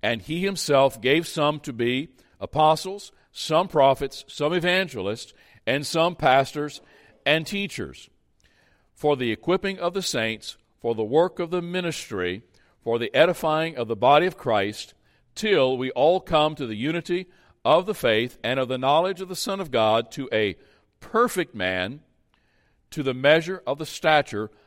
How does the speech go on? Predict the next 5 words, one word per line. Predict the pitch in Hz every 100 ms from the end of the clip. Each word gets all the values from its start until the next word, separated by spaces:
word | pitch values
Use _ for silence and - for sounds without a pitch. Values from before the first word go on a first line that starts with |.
| _ -
of | 127 120
the |
fullness | 117 - 196 139 87 92 - _ _ _ _ 123
of | 143 143 131 - _ _ _
Christ. | - - 143 127 104 78 -